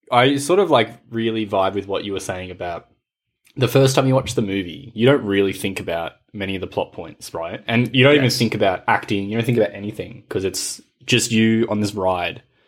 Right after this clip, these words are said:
Speaker 2: Hell yeah.
Speaker 1: And all these things are happening, and you're like, "Whoa, whoa, whoa, <laughs> whoa."
Speaker 2: <laughs>
Speaker 1: Um,
Speaker 2: Yes.
Speaker 1: and then the movie ends, and you're like, "Holy shit, that was fucking tight." So it's like, the second time you watch it, I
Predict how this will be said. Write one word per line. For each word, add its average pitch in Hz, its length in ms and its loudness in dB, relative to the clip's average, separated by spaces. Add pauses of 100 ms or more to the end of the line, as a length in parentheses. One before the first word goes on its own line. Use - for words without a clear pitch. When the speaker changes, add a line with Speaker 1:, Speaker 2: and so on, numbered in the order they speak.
(200)
Speaker 2:
Hell 120 300 0
yeah. 107 140 -6
Speaker 1:
And 92 260 -6
all 123 140 4
these 127 200 6
things 113 220 2
are 92 60 2
happening, 90 540 -4
and 92 120 -12
you're 92 80 -6
like, 87 440 -8
"Whoa, 92 400 -8 (100)
whoa, 95 480 -6
whoa, 127 480 2
<laughs> 117 280 -6
whoa." 135 400 4 (400)
Speaker 2:
<laughs> - 400 -14
Speaker 1:
Um, 92 640 -6 (100)
Speaker 2:
Yes. 131 280 0
Speaker 1:
and 113 140 4
then 113 140 4
the 110 60 0
movie 107 260 2
ends, 90 180 -6
and 95 80 -10
you're 90 100 -8
like, 82 100 -14
"Holy 90 320 -4
shit, - 340 -6
that 95 100 -6
was 95 100 -10
fucking 90 480 -12 (120)
tight." 87 280 -6 (580)
So 127 160 4
it's 120 100 0
like, 117 440 4
the 123 120 2
second 135 320 2
time 117 220 -2
you 101 100 -6
watch 95 260 -4
it, 87 180 -8 (560)
I 110 520 2